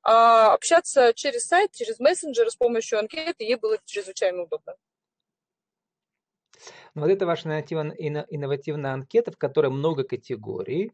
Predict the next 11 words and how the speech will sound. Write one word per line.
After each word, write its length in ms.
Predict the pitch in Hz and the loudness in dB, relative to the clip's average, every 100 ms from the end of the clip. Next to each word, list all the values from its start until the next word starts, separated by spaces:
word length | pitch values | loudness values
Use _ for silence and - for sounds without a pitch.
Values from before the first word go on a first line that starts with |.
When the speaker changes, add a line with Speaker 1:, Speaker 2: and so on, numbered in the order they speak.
| _ | _
Speaker 2:
э, 240 | 127 127 127 | -4 -2 -2
и 180 | - 139 | -4 -6
много 320 | 127 190 202 | -4 -2 -2
вопросов. 760 | 160 156 156 113 - 107 _ _ | -4 -2 0 -2 -4 -18 _ _
Значит, 500 | - - 113 131 _ | -20 -18 -18 -18 _
вы 120 | 127 | -8
там 200 | 143 120 | -6 -8
пишете 320 | 127 131 - 110 | -8 -12 -10 -10
эти 60 | |
вопросы 460 | 117 117 123 - 120 | -10 -4 -4 -4 -16
типа, 400 | - 127 113 | -12 -12 -12